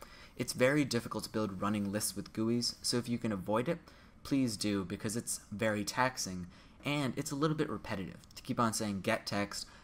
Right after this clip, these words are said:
add to a string, and then set text. But there's a lot of scenarios where you need to, as you'll see later on, and in these scenarios, there's no harm in just making sure you follow that rule. If you forget to, though, it's similar to if you forget to have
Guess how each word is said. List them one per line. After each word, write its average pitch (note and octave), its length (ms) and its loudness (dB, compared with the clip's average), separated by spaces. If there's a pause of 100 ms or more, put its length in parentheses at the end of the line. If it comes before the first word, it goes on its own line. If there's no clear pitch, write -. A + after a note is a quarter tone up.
(140)
add A2 220 2
to A#2 120 2
a A2 60 2
string, G2+ 460 -2
and G#2 120 -2
then F#2+ 100 -2
set - 300 -2
text. - 340 -10 (420)
But A#2+ 220 4
there's A2 160 2
a G2 40 -2
lot G#2 220 6
of A#2+ 80 2
scenarios G2 580 0
where F#2+ 100 -4
you F#2 120 -2
need A#2+ 260 2
to, F2+ 240 -4 (340)
as A2 200 2
you'll A2 100 0
see A2 180 0
later G2 300 0
on, A#2 260 2 (220)
and A#2 120 2
in A2+ 100 4
these C3+ 200 4
scenarios, F#2+ 500 -2
there's G#2+ 240 -2
no A2 160 2
harm F2+ 400 -2
in G2+ 100 -4
just F2+ 180 -6
making G2 320 -2
sure F2 180 -4
you F2 100 -2
follow F#2+ 300 -2
that F2 200 -6
rule. F#2+ 240 -4 (540)
If A#2 140 -2
you B2 80 4
forget A2+ 420 2
to, C#3 160 2
though, C3+ 280 0 (560)
it's B2+ 180 -2
similar C3+ 300 2
to G#2+ 220 2
if G2 140 0
you G2 60 -4
forget G2 360 -2
to G#2+ 80 -2
have G2 300 0